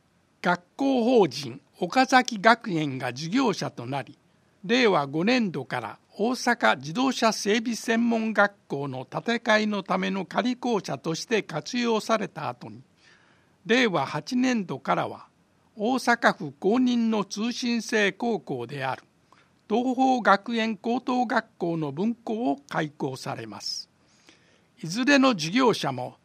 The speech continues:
地域への貢献や地域との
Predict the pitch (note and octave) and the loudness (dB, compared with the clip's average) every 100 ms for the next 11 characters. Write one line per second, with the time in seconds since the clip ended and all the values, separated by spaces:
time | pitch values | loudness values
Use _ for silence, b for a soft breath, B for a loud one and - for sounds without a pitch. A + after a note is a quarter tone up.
0 | _ - C4 B3 G3 - F#3 G#3+ D3+ - | _ -8 -2 -2 -2 -2 0 0 -2 -2
1 | F#3 A#3 - A3+ G#3+ G3 F#3+ _ b b | -2 0 -2 -2 -2 -2 -4 _ b b
2 | b - - C4 G#3 E3 A3+ G#3 F3 | b -10 -4 -2 -4 -4 -2 0 0